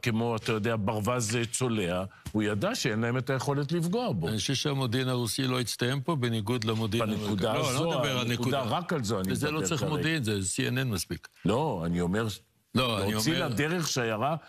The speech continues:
Speaker 1: של שישים וארבעה
Speaker 2: כן,
Speaker 1: קילומטרים
Speaker 2: אבל
Speaker 1: במהירות איטית כזו
Speaker 2: כן, אבל
Speaker 1: ולחשוב
Speaker 2: אם אין להם
Speaker 1: שאף אחד לא
Speaker 2: יכולות.
Speaker 1: יפגע בו?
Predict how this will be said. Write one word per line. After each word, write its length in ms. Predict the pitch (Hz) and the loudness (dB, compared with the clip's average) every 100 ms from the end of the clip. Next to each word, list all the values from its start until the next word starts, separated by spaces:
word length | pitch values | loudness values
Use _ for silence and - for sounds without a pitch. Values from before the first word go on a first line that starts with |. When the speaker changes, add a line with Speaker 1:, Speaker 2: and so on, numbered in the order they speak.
| - | -10
Speaker 1:
של 200 | - 131 | -2 0
שישים 520 | 107 135 123 - 147 160 | 0 0 -2 0 0 0
וארבעה 380 | 143 117 113 | 0 0 0
Speaker 2:
כן, 80 | 139 | 0
Speaker 1:
קילומטרים 580 | 165 135 120 139 151 165 | 0 0 0 0 0 0
Speaker 2:
אבל 120 | 135 127 | 0 0
Speaker 1:
במהירות 460 | 127 120 135 143 | 0 0 -2 -2
איטית 380 | 143 110 143 151 | -2 0 -2 0
כזו 260 | 156 123 135 | 0 0 0
Speaker 2:
כן, 60 | |
אבל 140 | 151 139 | 0 0
Speaker 1:
ולחשוב 220 | 117 135 | 0 0
Speaker 2:
אם 40 | |
אין 120 | 127 | 2
להם 220 | 127 123 113 | 2 0 0
Speaker 1:
שאף 80 | |
אחד 220 | 107 143 131 | 0 0 0
לא 60 | |
Speaker 2:
יכולות. 200 | 131 110 | 0 -2
Speaker 1:
יפגע 260 | 123 147 151 | -2 0 0
בו? 280 | 170 185 | 0 -2